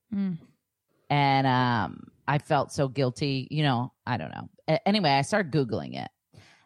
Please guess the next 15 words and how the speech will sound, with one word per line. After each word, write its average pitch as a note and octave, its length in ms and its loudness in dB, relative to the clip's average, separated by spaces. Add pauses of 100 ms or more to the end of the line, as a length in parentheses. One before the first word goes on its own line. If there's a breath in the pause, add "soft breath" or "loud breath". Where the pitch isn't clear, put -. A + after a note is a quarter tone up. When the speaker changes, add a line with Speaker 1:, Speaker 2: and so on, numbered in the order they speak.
(120)
Speaker 2:
And D3 440 2 (300)
I C3+ 220 0
read C#3 400 0
that B2 140 0
there's B2+ 220 -2
a B2 80 2
new C3 380 0
study C3+ 540 0
that A2+ 240 -2
says B2+ 180 -2
people D3+ 380 -2
who E3+ 120 2
nap C#3+ 600 0
for C3 200 -4
longer D3+ 640 -2